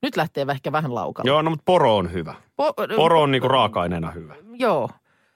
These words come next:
Speaker 1: mutta onko sitten ohra, syyssadon s-, olisiko poro ollut ihan, tiedätkö, sille vaan porona?
Speaker 2: Mm.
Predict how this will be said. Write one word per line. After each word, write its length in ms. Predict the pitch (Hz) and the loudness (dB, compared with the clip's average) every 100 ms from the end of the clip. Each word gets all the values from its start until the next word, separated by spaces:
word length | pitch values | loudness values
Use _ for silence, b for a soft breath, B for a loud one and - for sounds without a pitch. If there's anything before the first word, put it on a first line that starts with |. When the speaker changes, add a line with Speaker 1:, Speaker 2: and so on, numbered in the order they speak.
| _ _ - | _ _ -8
Speaker 1:
mutta 320 | 170 - 175 | -8 -4 -2
onko 200 | 214 185 | -2 -2
sitten 460 | 180 160 - 143 - | -6 -6 -6 -6 -4
ohra, 240 | 160 131 | -4 -4
syyssadon 520 | - 135 - 127 127 | -4 -6 -6 -8 -8
s-, 140 | - - 90 - 175 160 | -10 -12 -12 -12 -18 -14
olisiko 300 | - 269 - | -6 -6 -6
poro 280 | 240 262 226 | -4 -2 0
ollut 160 | 208 190 | 0 0
ihan, 240 | 185 160 - _ - | -2 -4 -10 _ -8
tiedätkö, 400 | 160 156 - - _ - _ _ _ _ _ _ _ - | -6 -6 -8 -10 _ -20 _ _ _ _ _ _ _ -8
sille 240 | 180 151 - - | -4 -4 -4 -6
vaan 160 | 170 156 | -4 -2
porona? 380 | 156 135 101 - | 0 0 -2 -4
Speaker 2:
Mm. 300 | - 101 98 | -2 0 0